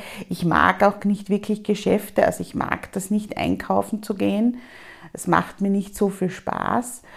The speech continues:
und daher ergibt sich diese,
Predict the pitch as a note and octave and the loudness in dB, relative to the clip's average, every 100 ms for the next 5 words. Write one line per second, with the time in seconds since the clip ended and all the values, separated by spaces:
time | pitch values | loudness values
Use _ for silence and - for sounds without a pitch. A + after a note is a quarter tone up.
0 | - E3+ - G3 F#3+ - F3+ G3 G#3+ G#3 | -18 -10 0 0 4 4 6 6 8 10
1 | G#3 G3+ - F3+ B3+ C4 - C#4 - F#3+ | 10 8 4 4 4 2 2 2 4 0
2 | F#3+ F3 D#3+ D#3+ | 6 8 8 8